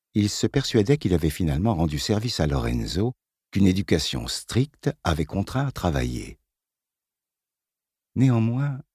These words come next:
il avait bien conscience de son manque d'affection, voire de son antipathie pour le fils de sa femme.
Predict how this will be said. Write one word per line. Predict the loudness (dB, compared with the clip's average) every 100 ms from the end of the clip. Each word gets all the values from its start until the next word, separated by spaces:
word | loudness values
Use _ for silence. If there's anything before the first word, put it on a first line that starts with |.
| _ _ _ _ _ _
il | 2
avait | 4 4
bien | 2 0
conscience | 0 -2 0 0 0 0
de | -2 -2
son | -2 -2
manque | 0 0 0 -2
d'affection, | -4 -4 -4 -4 -2 -2 -4 _ _ _ _ -10
voire | 2 4 4 2
de | 0
son | -2 2 2
antipathie | 2 -2 -4 -4 -4
pour | -4 -2
le | -2
fils | -2 -2 -4 -2
de | -4
sa | -2 -8
femme. | -8 -10 -10 -12 -16